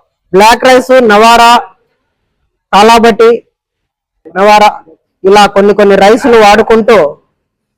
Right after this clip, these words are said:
ఆరోగ్యం రీత్యా నేను ఎంతో కోలుకున్నాను. ఇంకా మేము కూడా ప్రకృతి సాయమే వ్యవసాయంలో, గో ఆధారిత వ్యవసాయంగా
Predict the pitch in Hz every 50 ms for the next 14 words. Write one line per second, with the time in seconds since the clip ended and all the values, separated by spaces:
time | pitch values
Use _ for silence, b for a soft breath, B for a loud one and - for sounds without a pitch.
0 | _ _ _ _ _ _ _ _ _ _ _ _ _ _ - 170 185 202 220 220
1 | 214 185 214 220 208 202 196 185 190 175 185 208 202 180 170 170 175 190 190 185
2 | 170 151 135 _ _ _ _ _ _ _ _ _ 170 180 196 185 214 208 - _
3 | 180 185 202 214 - 220 214 202 196 196 220 285 - _ _ _ _ _ _ _
4 | _ _ _ _ _ _ _ _ _ _ _ _ _ _ _ _ _ _ _ _
5 | 180 208 214 208 208 208 226 240 254 240 254 233 240 226 202 170 - _ _ -
6 | 202 202 - 247 240 - - 240 226 226 214 220 220 202 185 185 196 208 196 220
7 | 208 202 202 202 202 196 196 185 160 156 147 185 220 233 220 208 208 202 208 202
8 | 202 196 208 202 185 180 185 190 190 202 190 185 180 180 190 185 165 151 143